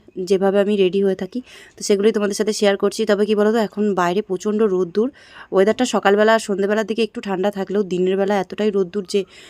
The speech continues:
মানে গায়ে নেওয়া যায় না, যেহেতু কন্টিনিউ রোদে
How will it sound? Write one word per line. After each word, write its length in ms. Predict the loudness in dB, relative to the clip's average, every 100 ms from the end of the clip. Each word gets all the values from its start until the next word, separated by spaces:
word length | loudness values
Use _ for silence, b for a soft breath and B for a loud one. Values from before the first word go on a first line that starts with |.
| B -2
মানে 160 | 0
গায়ে 280 | 2 0 2
নেওয়া 240 | 2 2
যায় 200 | 2 0
না, 140 | 0 0
যেহেতু 260 | 0 0
কন্টিনিউ 500 | 0 0 0 -2 -2
রোদে 300 | 0 0 0